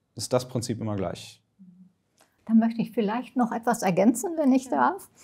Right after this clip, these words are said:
Speaker 2: Ähm, mir fallen immer so Geschichten ein im Gespräch. Und mir sagte mal ein Kunde,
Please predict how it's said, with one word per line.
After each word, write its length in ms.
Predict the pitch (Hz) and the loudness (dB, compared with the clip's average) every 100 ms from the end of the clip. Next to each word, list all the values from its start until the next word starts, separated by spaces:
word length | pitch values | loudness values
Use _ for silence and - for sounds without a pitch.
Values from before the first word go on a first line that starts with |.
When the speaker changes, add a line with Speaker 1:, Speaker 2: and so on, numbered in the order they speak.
| - - _ - - | -20 -20 _ -20 0
Speaker 2:
Ähm, 480 | 220 226 226 214 - - _ _ | 6 6 6 4 -2 -16 _ _
mir 160 | 202 233 | 0 4
fallen 220 | 226 220 | 4 4
immer 180 | 262 240 | 4 4
so 100 | 226 | 2
Geschichten 640 | 233 - 285 - - 196 | 2 2 0 -2 0 0
ein 260 | 165 165 | 2 -2
im 140 | 180 208 | 2 2
Gespräch. 720 | 180 - - 190 180 311 - | 2 0 -4 -2 -2 -2 -4
Und 180 | 196 196 | -4 0
mir 140 | 214 185 | -2 -2
sagte 440 | 214 226 240 - | -4 -8 -6 -2
mal 240 | 214 214 | -2 -2
ein 220 | 202 202 196 | -4 -4 -4
Kunde, 360 | 220 220 208 | -4 -4 -4